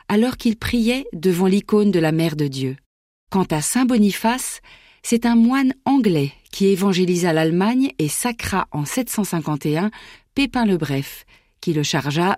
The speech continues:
de réformer l'Église franque. Il fut assassiné vers sept cent cinquante-quatre par des païens alors qu'il évangélisait encore à quatre-vingts ans. Son corps fut rapporté à l'abbaye de Fulda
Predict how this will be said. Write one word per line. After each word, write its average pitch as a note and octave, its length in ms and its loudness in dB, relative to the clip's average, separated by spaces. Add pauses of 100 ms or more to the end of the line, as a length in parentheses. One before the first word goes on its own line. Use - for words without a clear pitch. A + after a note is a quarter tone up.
de C#3+ 120 -4
réformer G3 600 2
l'Église D#3+ 400 -2
franque. - 560 -6 (520)
Il G#3 200 2
fut - 260 -2
assassiné B3+ 600 0
vers G3 200 -2
sept A#3+ 220 -2
cent A#3 140 0
cinquante-quatre F3+ 760 -4 (380)
par F#3+ 200 0
des F3 120 2
païens G3+ 600 0
alors G#3 260 0
qu'il F#3+ 200 -2
évangélisait G3 680 2
encore A3+ 600 -2
à C#3+ 100 -4 (160)
quatre-vingts D3 680 -2
ans. A#2+ 120 -4 (720)
Son F3+ 180 0
corps A3+ 320 0
fut - 160 -4
rapporté F#3 460 -2
à G#3+ 80 0
l'abbaye F#3 400 2
de E3 100 -2
Fulda D#3+ 560 -2